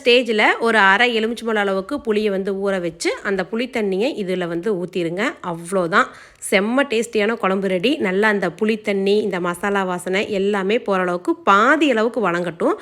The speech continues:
பாதி வணங்கும் பொழுதே இந்த நம்ம கட், இது பண்ணி ஃப்ரை பண்ணி வச்சுருக்கோம் பார்த்தீங்களா கத்திரிக்காய், அதை எடுத்து இதுக்குள்ளே போட்டுருங்க. ஒரு அஞ்சு நிமிஷம் கொதிக்க விட்டிங்கன்னா போதும், டேஸ்ட் நல்லாயிருக்கும். சாப்பாட்டுக்கு மட்டும் கிடையாதுங்க,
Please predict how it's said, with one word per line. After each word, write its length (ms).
பாதி 400
வணங்கும் 320
பொழுதே 340
இந்த 320
நம்ம 360
கட், 280
இது 140
பண்ணி 220
ஃப்ரை 240
பண்ணி 180
வச்சுருக்கோம் 280
பார்த்தீங்களா 280
கத்திரிக்காய், 540
அதை 340
எடுத்து 260
இதுக்குள்ளே 360
போட்டுருங்க. 380
ஒரு 120
அஞ்சு 300
நிமிஷம் 280
கொதிக்க 300
விட்டிங்கன்னா 420
போதும், 440
டேஸ்ட் 320
நல்லாயிருக்கும். 640
சாப்பாட்டுக்கு 720
மட்டும் 300
கிடையாதுங்க, 500